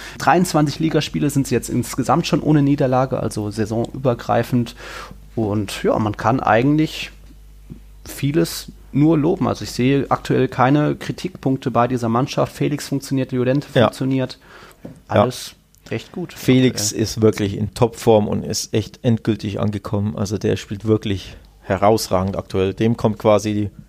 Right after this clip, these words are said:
Speaker 2: die Länderspielpause sehr unrecht,
Speaker 1: <laughs>
Speaker 2: ähm, weil der ist wirklich in super Form. Also Dreh- und Angelpunkt bei Atletico.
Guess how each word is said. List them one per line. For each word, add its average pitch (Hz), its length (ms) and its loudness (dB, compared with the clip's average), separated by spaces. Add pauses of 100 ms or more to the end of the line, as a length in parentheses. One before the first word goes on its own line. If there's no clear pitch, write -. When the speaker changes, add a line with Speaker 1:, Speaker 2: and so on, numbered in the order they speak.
(360)
Speaker 2:
die 107 120 0
Länderspielpause 104 760 2
sehr 113 240 2
unrecht, 117 460 0 (240)
Speaker 1:
<laughs> - 260 -6
Speaker 2:
ähm, 104 400 4
weil 98 160 2
der 98 160 2
ist - 240 -8
wirklich 98 240 -4
in 92 80 -4
super 101 240 -2
Form. 92 260 -4
Also 92 240 -4 (280)
Dreh- 110 220 6
und 113 140 2
Angelpunkt 110 560 0
bei 107 240 2
Atletico. 104 720 -2